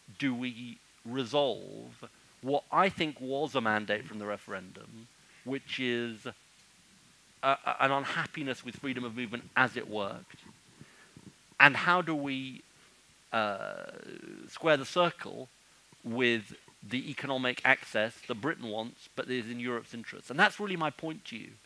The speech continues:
This can either be a British problem, and people can say, "Well, look, that's, if that's what Britain wants, it's hard Brexit,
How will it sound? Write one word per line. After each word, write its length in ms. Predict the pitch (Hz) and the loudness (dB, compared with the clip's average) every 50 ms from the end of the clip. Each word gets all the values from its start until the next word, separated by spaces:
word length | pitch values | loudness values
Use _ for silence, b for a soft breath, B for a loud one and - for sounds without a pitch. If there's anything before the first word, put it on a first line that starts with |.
| B B B B B B B | B B B B B B B
This 140 | - 170 - | -4 -2 0
can 100 | - 202 | 2 6
either 220 | 226 254 262 254 | 6 8 6 6
be 100 | 196 202 | 4 2
a 40 | 170 | 2
British 380 | 123 139 165 - 160 139 - - | 2 0 -2 -2 -4 -6 -6 -2
problem, 440 | 120 107 95 - - 120 135 165 - - b b b b b b - | -2 -4 -4 -4 -10 -14 -16 -18 -20 -20 b b b b b b 4
and 120 | 156 147 | 4 4
people 300 | - 175 180 - 156 147 - | 4 -2 -2 -2 -4 -8 -2
can 280 | - 147 139 139 135 | 6 8 8 8 8
say, 800 | 127 - - - 123 117 131 131 131 127 120 120 117 113 117 117 - b b b b b b b b b b b b b - | 0 -6 2 8 10 10 10 10 8 8 6 4 2 -2 -4 -4 -6 b b b b b b b b b b b b b -2
"Well, 120 | 127 135 | 2 2
look, 100 | 147 135 | 6 8
that's, 220 | 147 160 160 - - | 8 8 6 6 -2
if 80 | 175 - | 6 8
that's 180 | 175 185 - | 8 8 8
what 140 | 175 165 147 | 2 -2 0
Britain 240 | 165 170 165 160 156 | 0 0 0 0 0
wants, 260 | 170 185 196 185 - | 0 0 -2 -4 -8
it's 140 | 151 143 - | -12 -10 0
hard 280 | - 143 143 143 123 | 4 6 6 6 6
Brexit, 460 | 110 139 151 147 - - - 180 170 | 6 4 4 4 0 -4 -2 -2 -2